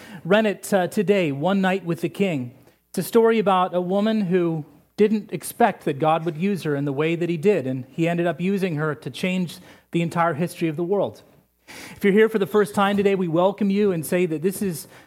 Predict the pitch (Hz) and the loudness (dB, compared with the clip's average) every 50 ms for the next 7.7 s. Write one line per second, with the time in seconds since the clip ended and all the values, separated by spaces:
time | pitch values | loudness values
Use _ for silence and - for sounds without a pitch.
0 | _ - - - - - - - 208 220 233 220 202 175 147 - - - - 220 | _ -18 -14 -14 -12 -10 -4 0 0 2 2 0 0 -2 -4 -8 -6 -2 0 0
1 | 240 240 - - 143 - 156 131 - - 180 170 180 185 190 185 180 160 - - | 0 0 -2 -6 -10 -10 -10 -8 -6 -4 -2 -2 -2 -2 0 -2 -2 -2 -2 -2
2 | 196 196 220 233 214 - - - - - - - 156 151 147 170 170 170 165 139 | -2 0 0 -2 -4 -8 -12 -20 -20 -20 -10 -6 -4 -2 -2 0 0 -2 -2 -2
3 | 151 175 180 185 185 185 165 165 160 156 - - - 208 202 196 165 180 180 190 | -4 -4 -2 -2 -2 0 0 0 0 -2 -2 0 0 0 0 0 0 -2 -2 -2
4 | 202 - - - 202 208 - 180 165 156 - 180 175 156 156 143 131 156 160 170 | -2 -4 -4 -2 -2 0 0 0 -2 -2 -2 -2 -2 -2 -2 -2 0 0 0 0
5 | 185 180 151 196 202 208 214 208 - - - 185 160 156 143 135 - _ - - | -2 -2 -2 -2 -2 -2 -2 -4 -6 -6 -4 -2 -2 -2 -2 -6 -10 _ -20 -18
6 | - - - - - - - 180 185 214 233 240 247 240 240 208 202 - - - | -16 -16 -16 -18 -14 -8 -4 0 2 2 2 2 2 2 2 2 0 -2 -4 -6
7 | 185 165 160 170 160 151 - 170 151 143 175 196 208 190 | -4 -4 -2 -2 -2 -4 -4 -6 -4 -4 -2 -2 -4 -6